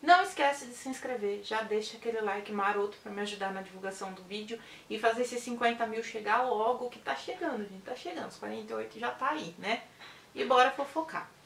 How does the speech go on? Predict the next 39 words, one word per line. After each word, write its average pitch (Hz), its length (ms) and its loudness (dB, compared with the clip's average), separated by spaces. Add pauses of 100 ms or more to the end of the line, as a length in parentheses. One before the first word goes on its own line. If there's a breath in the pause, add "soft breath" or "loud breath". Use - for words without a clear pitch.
(220 loud breath)
Estourou 349 680 8
hoje 339 240 6
no 330 140 -4
Instagram 311 540 -4
a 277 140 0
mais 269 240 -2
nova 262 240 2
polêmica 262 600 -2
de 226 120 -6
Bianca 262 500 0
Andrade. 185 960 -4 (360 loud breath)
Bom, - 300 4 (640)
gente, 202 320 0
se 262 60 2
eu 269 60 4
voltei 247 320 2
a - 20 -10
fazer 180 240 -4
Falo 175 260 -2
Mesmo, 180 420 2 (360 loud breath)
eu 233 120 4
não 254 100 4
acho 285 320 4
justo 277 500 -2
não 285 280 -2
comentar 247 640 2
só - 180 -2
porque 392 220 -2
eu 370 60 -4
falei 320 220 0
que 302 60 -8
eu 302 60 -4
não 285 140 -6
falaria 262 400 -2
mais 262 180 -6
dela 247 200 -4
aqui 247 120 -10
no 247 100 -8
canal. - 380 -6